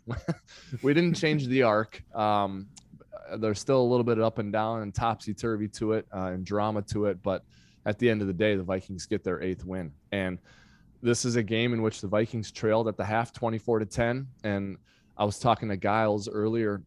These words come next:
Chase, and I'm like, "That Dalvin Cook eighty-one yard touchdown run in, you know, when I saw that, I wasn't like, 'Oh, here we go, Vikings coming back.'" I was like, "Oh, that's cute. That's a nice little, like, you know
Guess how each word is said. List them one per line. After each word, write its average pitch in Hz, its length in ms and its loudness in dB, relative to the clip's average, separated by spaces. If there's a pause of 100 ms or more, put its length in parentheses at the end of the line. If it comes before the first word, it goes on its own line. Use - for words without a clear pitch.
Chase, 95 400 0
and 98 120 -4
I'm 101 120 -2
like, 95 240 -2
"That 113 260 2
Dalvin 107 340 4
Cook 117 280 -4
eighty-one 104 360 -2
yard 98 200 0
touchdown 107 460 -2
run 92 340 -4 (480)
in, 107 280 0
you 104 120 -6
know, 87 280 -2 (600)
when 120 140 4
I 151 120 6
saw 147 340 6
that, 196 300 4
I 131 100 6
wasn't 135 320 2
like, 123 240 2
'Oh, 127 380 6
here 120 180 -4
we 135 100 -2
go, 147 420 4 (100)
Vikings 120 360 -4
coming 127 240 0
back.'" 143 260 6
I 120 60 6
was 120 120 2
like, 127 200 2
"Oh, 160 120 4
that's 180 240 2
cute. 113 400 -4
That's 151 220 2
a - 20 0
nice 123 300 2
little, 113 260 6
like, 98 300 2
you 110 120 -8
know 87 340 -6